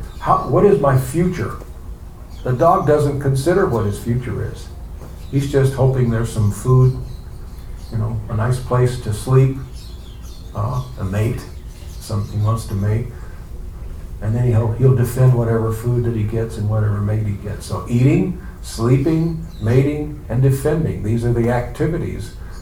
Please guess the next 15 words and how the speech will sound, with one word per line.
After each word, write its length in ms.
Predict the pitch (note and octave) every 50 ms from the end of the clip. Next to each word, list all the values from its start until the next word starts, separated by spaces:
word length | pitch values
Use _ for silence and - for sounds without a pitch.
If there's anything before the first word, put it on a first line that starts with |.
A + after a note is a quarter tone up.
| - -
uh, 300 | - A2 G2+ G#2 G2+ G#2 -
of 320 | - A2 G#2+ G#2 - - - - - - -
the, 260 | A2 G#2+ G#2 G2+ G2+ - - - - -
those 300 | B2+ - C3 C3 C3+ B2+
of 80 | B2+ A2
us 240 | A#2 C3 C3 -
in 100 | C3 C3
the 60 | B2+ B2+
material 440 | B2+ C3 - - B2 B2 B2 C3
world, 400 | C3+ D3 - - - - - - - - - - - - - - - - - -
the 140 | G2+ G2
animals 380 | G2+ G#2+ G#2+ A#2+ C#3 D3+ C#3+ -
and 140 | B2 A2+ A#2
the 60 | B2
humans, 600 | A2+ G#2+ D#3+ F#3 F#3 - - - - - - -